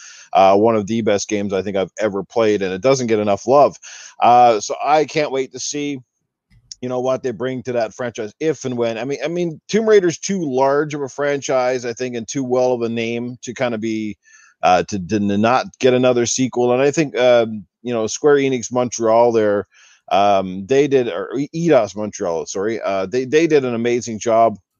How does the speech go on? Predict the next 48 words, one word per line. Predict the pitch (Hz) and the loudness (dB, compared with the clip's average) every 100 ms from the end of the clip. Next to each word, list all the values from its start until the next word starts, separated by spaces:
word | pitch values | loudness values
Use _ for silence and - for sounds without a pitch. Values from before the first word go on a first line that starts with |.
| _ - | _ -6
with, | 104 104 - 107 | 0 0 -2 -2
um, | 98 92 85 85 78 _ _ _ | 0 0 -2 -8 -20 _ _ _
you | 113 | -8
know, | 110 101 | -4 -4
the, | 95 98 90 | -4 -6 -6
the, | 85 90 | -6 -8
what | 80 98 | -6 -8
do | 101 | -6
you | |
call | 104 107 | -2 -2
it? | 98 | -2
The, | 92 78 69 - | -2 -2 -4 -8
not | 65 92 - | -8 -8 -4
Rise | 85 90 90 | -2 -2 -4
of | |
the | 87 | -8
Tomb | - 101 | -6 -4
Raider. | 101 | -2
What | 101 | -2
was | 110 | -2
the | 113 | 0
other | 117 123 | 2 2
one? | 120 - | -2 -2
Uh, | 98 | -2
Shadow | 98 143 147 135 | 0 2 4 4
of | |
the | 117 | 0
Tomb | 104 117 | -2 -2
Raider. | 101 82 | -2 0
I, | 85 139 135 | 2 2 4
I | 147 | 2
thought | 170 156 | 4 4
they | 143 | 4
knocked | 131 131 131 131 | 4 4 4 2
it | |
out | 123 117 | 2 2
of | 110 | 0
the | |
park. | - 113 113 151 | -2 -2 -2 -2
Was | 180 | -2
it | 175 | -2
quite | 120 180 170 | -2 0 0
as | 147 | 0
good | 180 156 | -2 -4
as | |
perhaps | - 170 160 - | 0 0 0 -4
its | 147 | -10
predecessor? | - 160 160 - 156 147 160 | -2 0 0 0 -2 -2 -6